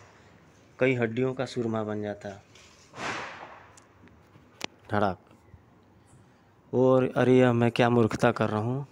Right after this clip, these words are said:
अपने मन मस्तिष्क पर क्रूर कच्छप के भय को हावी होने दे रहा हूँ। इस बात को भूल कर कि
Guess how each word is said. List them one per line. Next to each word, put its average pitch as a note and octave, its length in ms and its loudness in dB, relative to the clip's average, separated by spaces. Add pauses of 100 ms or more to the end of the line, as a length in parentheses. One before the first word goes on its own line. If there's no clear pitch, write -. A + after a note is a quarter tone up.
(260)
अपने A#2+ 260 -6
मन A#2+ 180 0
मस्तिष्क A#2+ 460 -4
पर A#2+ 160 -2
क्रूर A#2 260 -6
कच्छप - 400 -8
के A#2+ 100 -8
भय G#2+ 220 -4
को A2 140 -8
हावी G#2 200 -6
होने G#2+ 200 -6
दे G2+ 140 -12
रहा G2 120 -10
हूँ। G2+ 140 -12
इस G#2+ 180 -16
बात A#2 220 -4
को A#2+ 100 -8
भूल A2+ 200 -6
कर A2+ 160 -4
कि C#3 260 -10